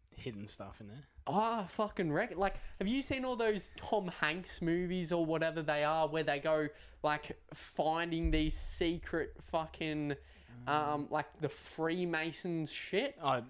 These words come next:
Speaker 1: you mean, uh, not Tom Hanks? Uh,
Speaker 2: Oh, no,
Speaker 1: no,
Speaker 2: not
Speaker 1: no,
Speaker 2: Tom
Speaker 1: uh,
Speaker 2: Hanks.
Speaker 1: Nick Cage.
Speaker 2: Yeah, Nick Cage.
Speaker 1: Yeah,
Speaker 2: <laughs> Yeah, yeah,
Speaker 1: Nat-,
Speaker 2: yeah,
Speaker 1: National
Speaker 2: yeah.
Speaker 1: Treasure.
Speaker 2: Yeah, National
Speaker 1: <laughs> Yeah.
Speaker 2: Treasure. That shit,
Speaker 1: Tom
Speaker 2: I
Speaker 1: Hanks.
Speaker 2: love those fucking
Speaker 1: Yeah,
Speaker 2: movies.
Speaker 1: those are
Speaker 2: I love
Speaker 1: awesome.
Speaker 2: those
Speaker 1: <laughs>
Speaker 2: movies.
Speaker 1: Yeah.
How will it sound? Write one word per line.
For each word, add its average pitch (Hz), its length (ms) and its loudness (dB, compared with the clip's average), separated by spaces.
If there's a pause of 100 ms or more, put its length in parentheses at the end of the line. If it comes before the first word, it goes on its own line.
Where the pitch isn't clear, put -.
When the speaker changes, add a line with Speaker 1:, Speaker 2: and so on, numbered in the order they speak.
Speaker 1:
you 151 120 0
mean, 151 220 4
uh, 113 420 2 (380)
not 147 220 -6
Tom 123 220 -4
Hanks? 110 500 -8
Uh, 104 300 -10 (100)
Speaker 2:
Oh, 165 160 0
no, 160 260 0
Speaker 1:
no, 165 60 -4
Speaker 2:
not 123 200 2
Speaker 1:
no, 107 120 -6
Speaker 2:
Tom 156 200 -2
Speaker 1:
uh, 120 100 0
Speaker 2:
Hanks. 185 400 -2
Speaker 1:
Nick 147 260 2
Cage. 117 480 -2
Speaker 2:
Yeah, 180 220 4
Nick 175 220 -2
Cage. 175 280 2
Speaker 1:
Yeah, 131 80 4
Speaker 2:
<laughs> 127 140 6
Yeah, 208 60 8
yeah, 220 140 4 (100)
Speaker 1:
Nat-, 202 100 8
Speaker 2:
yeah, 202 300 6
Speaker 1:
National 202 360 6
Speaker 2:
yeah. - 60 0
Speaker 1:
Treasure. 135 480 0
Speaker 2:
Yeah, 185 280 4
National 180 380 4
Speaker 1:
<laughs> 190 60 6
Yeah. 185 80 4
Speaker 2:
Treasure. 196 680 2
That 247 240 4
shit, 320 160 2
Speaker 1:
Tom 143 300 2
Speaker 2:
I 254 160 8
Speaker 1:
Hanks. 196 160 2
Speaker 2:
love 247 300 6
those 202 320 4
fucking 202 380 2
Speaker 1:
Yeah, 127 220 6
Speaker 2:
movies. 139 160 4
Speaker 1:
those 120 100 6
are 117 80 4
Speaker 2:
I 208 160 6
love 220 360 6
Speaker 1:
awesome. 110 100 -10
Speaker 2:
those 147 340 4
Speaker 1:
<laughs> 135 120 2
Speaker 2:
movies. 120 420 0
Speaker 1:
Yeah. 98 220 -6